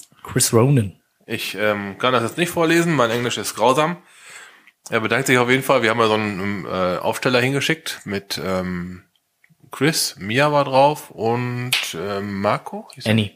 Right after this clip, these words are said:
Speaker 2: Annie?
Speaker 1: Also Cache-Name Annie.
Speaker 2: Ja, Mia halt.
Speaker 1: Der, der, der Cache-Community
Speaker 2: Und
Speaker 1: besser als Annie
Speaker 2: ja, ja.
Speaker 1: bekannt.
Speaker 2: <laughs> Und, ähm, Brian war mit drauf.
Speaker 1: Yep.
Speaker 2: Ähm, plus wir beide dann halt, da haben wir dann halt das Weihnachtsgeschenk hochgeschickt.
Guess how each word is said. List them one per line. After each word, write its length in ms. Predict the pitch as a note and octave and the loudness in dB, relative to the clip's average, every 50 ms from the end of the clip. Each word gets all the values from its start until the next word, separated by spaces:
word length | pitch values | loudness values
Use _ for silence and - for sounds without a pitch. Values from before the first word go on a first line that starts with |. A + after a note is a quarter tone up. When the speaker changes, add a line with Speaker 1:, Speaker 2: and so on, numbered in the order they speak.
| _ _ - | _ _ -14
Speaker 2:
Annie? 220 | - A2+ D3 E3 | -12 -10 -6 -4
Speaker 1:
Also 140 | A#2+ A2 A2 | -4 -4 -2
Cache-Name 460 | - - A#2 A2+ A2+ G#2+ G#2 G#2 G2+ - | -2 -2 -2 -2 -2 -2 -2 -4 -4 -6
Annie. 260 | - G#2 G2+ G2+ G2 _ - | -8 -8 -8 -10 -10 _ -6
Speaker 2:
Ja, 300 | G#2 A2 A2 G#2+ F#2+ - - - - - - - | -2 0 2 2 2 -2 -6 -12 -18 -18 -18 -14
Mia 340 | F2+ G#2+ G#2+ A#2+ C3+ C#3+ C3+ | -10 -6 -4 -2 0 0 0
halt. 280 | C#3+ D3 E3 E3 D3 | 0 0 -2 -2 -2
Speaker 1:
Der, 120 | D3 D3 C#3+ | -2 -2 0
der, 180 | D3+ D3+ C#3 | 0 -2 -2
der 120 | C3 C3+ B2+ | 0 -2 -2
Cache-Community 540 | - E3 D#3+ - - C#3+ C3 C3 B2+ B2 C3 | 0 0 -2 0 0 0 2 2 2 2 0
Speaker 2:
Und 60 | B2+ | 0
Speaker 1:
besser 220 | C3+ B2 - B2+ | 0 0 0 -2
als 160 | A2 G#2+ - | -4 -6 -6
Annie 160 | - A2+ A2+ A2 | -6 -4 0 2
Speaker 2:
ja, 60 | A#2 | 2
ja. 180 | A2+ A2 G#2+ | 4 4 4
Speaker 1:
bekannt. 400 | G2 - - - - E3 C#3+ B2 - - - - | 2 0 0 0 2 2 0 0 -2 -8 -16 -16
Speaker 2:
<laughs> 160 | - - _ | -20 -16 _
Und, 400 | - C3 C3 B2+ B2+ A#2+ - - | -4 -2 -2 -2 -4 -6 -6 -2
ähm, 300 | A#2 A#2 A#2 A2 A2 G#2 | 0 2 2 2 2 0
Brian 260 | G2 G2+ G#2 A#2+ C3+ | 0 0 0 0 0
war 100 | D3 D3 | -2 -4
mit 180 | D3+ D#3 D3+ - | -6 -6 -8 -8
drauf. 200 | E3 F3+ F#3 - - _ _ _ - | -6 -8 -8 -8 -12 _ _ _ -6
Speaker 1:
Yep. 140 | G3+ F#3+ - - _ _ _ _ _ _ _ _ _ _ _ _ - | -6 -6 -6 -6 _ _ _ _ _ _ _ _ _ _ _ _ 0
Speaker 2:
Ähm, 320 | A2+ G#2+ G#2+ G#2 G#2 G2+ | 2 4 4 4 2 -2
plus 260 | - - B2 A2+ F2+ F#2 | -6 -4 -4 -4 -4 -2
wir 140 | A2+ A#2+ | 0 2
beide 220 | B2 B2 B2 B2 A#2+ | 4 4 4 2 2
dann 160 | B2 B2 A#2+ | 0 0 2
halt, 260 | A#2+ A#2 A#2 A#2 - | 2 2 0 0 2
da 80 | A2 G#2+ | 2 2
haben 160 | G#2+ A2 A2 | 2 2 2
wir 100 | A2 G#2+ | 0 0
dann 140 | G#2 G#2 G#2 | 0 2 0
halt 160 | G#2 G2 - | 0 -2 -2
das 120 | F2+ - - | -4 -2 0
Weihnachtsgeschenk 600 | G2 G2+ G#2 G2 - - - G2+ - G#2+ G2 - | 0 0 0 0 -4 -4 -4 -2 -2 -2 -2 -2
hochgeschickt. 540 | G#2+ G#2 - A#2 G#2+ - D3+ D3 - - | -2 -4 -4 -4 -4 -2 -4 -4 -6 -12